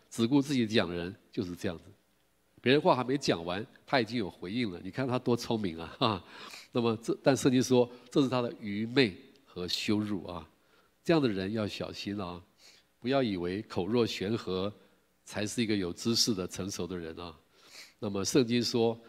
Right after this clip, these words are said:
人在话语上没有缺失、没有过失，才是完全人。不是会说话的人完全，而是懂得勒住自己舌头的人。而且雅各书特别这样说：懂得勒住自己舌头的，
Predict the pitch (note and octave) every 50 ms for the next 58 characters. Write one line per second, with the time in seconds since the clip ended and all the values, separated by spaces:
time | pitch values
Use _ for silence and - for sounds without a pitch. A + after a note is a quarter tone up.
0 | - - _ - G#2+ A2 A#2 C3+ C#3+ B2 A2+ A2 - - G#2 - G#2+ G2+ F#2+ F2
1 | - - C3 A2+ G2 F#2+ - - G#2 A2 A#2+ B2 G2+ E2+ E2 - - - - B2
2 | A#2 A2+ A2+ - - - A#2 A2+ A2+ - G#2+ G#2+ G2 F2+ - - - C3+ A2 G2
3 | - - - A2 A2 - - _ _ _ _ - - - - F#2+ F#2 G#2 - -
4 | - B2+ A2 - F#2 F#2+ F2+ E2+ F#2+ G#2 - - - E2 F2+ F2 F2+ F2 - _
5 | _ _ _ _ _ _ _ _ _ _ _ _ _ _ _ - - C#3 C#3+ -
6 | - D#3 C#3 A2 - - D#3+ C#3 A#2 - - - D3 D3 C#3+ - - F#3+ C3 G2+
7 | G#2 E2+ F2 F2 F2+ F2+ E2+ F#2 G#2+ G#2+ - G2 E2+ F2+ F#2+ - _ _ _ _
8 | - - A#2 A2+ - C#3 B2 - - B2 F#2 F#2 F#2+ G2+ A2 B2 E3 D#3+ E3+ D#3+
9 | C3 A2+ - C3+ A#2+ - - C3 G2+ F#2+ - - - - A2+ F2+ - - G2+ F#2
10 | G2+ F2+ E2+ D#2 D#2+ E2 _ _ _ _ - A2+ G#2 A2 A2+ A2 G#2 F#2 G#2 G#2
11 | D3+ C3+ - - C#3 C3+ C#3 C3+ - - - - F3+ A#2+ A2 G#2+ - A#2+ A2 G2
12 | F#2 - - G#2+ G#2+ A2+ - - - _ _ _ _ _ _ _ _ - - G#2+
13 | G2+ G#2 B2 B2+ D3 F3 F#3 E3 C3+ C#3+ C#3 - D#3+ C3+ A2 - - - B2 B2+
14 | - G#2 A2 A2 A#2+ G#2